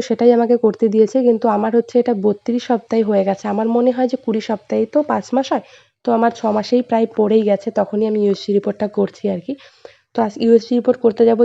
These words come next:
জন্য এই তিনটের দিকে বেরিয়ে পড়লাম, কারণ আমাকে বলেছিল আড়াইটা থেকে তিনটের মধ্যে আসতে। তো তিনটের দিকে বাড়ি থেকে বের হচ্ছে যেন গিয়েই করতে পারি, বসে থাকতে না হয়, আর বসে থাকতে আমার হয়ওনি, সঙ্গে সঙ্গেই হয়ে গেছিলো আর কি। তো এদিকে আমি রেডি হচ্ছিলাম আর কি যাওয়ার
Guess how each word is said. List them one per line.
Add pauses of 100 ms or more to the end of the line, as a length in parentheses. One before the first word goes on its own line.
জন্য (120)
এই
তিনটের
দিকে
বেরিয়ে
পড়লাম, (380)
কারণ (220)
আমাকে (120)
বলেছিল (160)
আড়াইটা
থেকে
তিনটের
মধ্যে
আসতে। (340)
তো (100)
তিনটের
দিকে
বাড়ি
থেকে
বের
হচ্ছে
যেন (140)
গিয়েই
করতে
পারি, (100)
বসে
থাকতে (100)
না
হয়, (220)
আর (100)
বসে
থাকতে
আমার
হয়ওনি, (340)
সঙ্গে
সঙ্গেই
হয়ে
গেছিলো
আর
কি। (720)
তো
এদিকে
আমি (100)
রেডি
হচ্ছিলাম
আর
কি
যাওয়ার